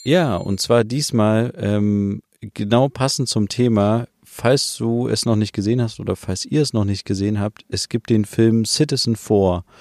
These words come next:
ähm, z-, von zweitausendvierzehn, ein Dokumentarfilm, äh, über Edward Snowden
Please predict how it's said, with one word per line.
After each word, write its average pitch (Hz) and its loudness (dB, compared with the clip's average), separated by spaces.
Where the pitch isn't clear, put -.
ähm, 101 2
z-, - -8
von 110 0
zweitausendvierzehn, 117 0
ein 110 0
Dokumentarfilm, 117 0
äh, 101 2
über 123 2
Edward 101 -2
Snowden 104 0